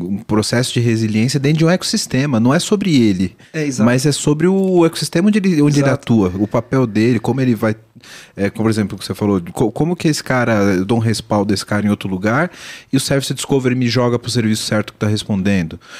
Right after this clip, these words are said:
Speaker 1: Ou como que o Circuit Breaker me aciona pra eu matar esse serviço, subir em outro lugar e acionar o Service Discovery.
Speaker 2: É.
Speaker 1: É sobre o ecossistema e não é sobre o tamanho do
Speaker 2: É.
Speaker 1: serviço, né, cara?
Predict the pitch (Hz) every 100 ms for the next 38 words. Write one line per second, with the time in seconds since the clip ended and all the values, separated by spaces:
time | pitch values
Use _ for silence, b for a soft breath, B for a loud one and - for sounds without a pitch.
0 | B B 123 123 170 180 170 160 156 139
1 | - 131 131 - - 160 147 135 127 -
2 | 131 131 127 143 127 113 131 139 131 127
3 | - 131 131 127 127 120 113 127 151 156
4 | 139 139 131 131 123 120 120 - 214 185
5 | 131 B B - 127 - 185 202 214 202
6 | - - 247 - 160 190 135 127 180 233
7 | 233 - 180 143 117 110 - 104 92 95
8 | - 95 98 -